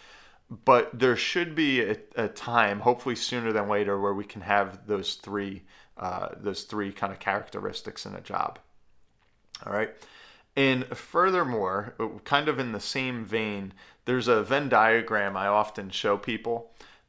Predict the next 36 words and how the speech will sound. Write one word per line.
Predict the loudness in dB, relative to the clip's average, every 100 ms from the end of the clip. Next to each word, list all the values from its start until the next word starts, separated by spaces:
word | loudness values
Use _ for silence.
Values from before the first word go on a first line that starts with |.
| -10
And | -10 -2
for | 2
those | 6 6 4
of | -2
you | 0
that, | 2 0 -2
that | -2 4
are, | 4 2 -2
are |
visual, | -2 -2 0 2
that's | 4 2 0
kind | 0
of |
where | 2
you | 2
have, | 0 0
like, | -4 -6
the | -12
three | -6 -6
circles | -4 0 0 0 -2 -2
that | -6 -4
merge | 0 0 0
together | -8 -2 0 0
in | -4
the |
middle. | -4 -2 -2 -4 _ _ -20 -20 -20 -20 _ -6
And | -4
in | -2 -4 -12
one | -6 0 0
circle, | 0 0 0 2 2 2 -2 -10
you | -12 -2
have | 2 2 2 -2
work | 2 2 2
where | 0
you | 2 -2
love. | -2 -4 -6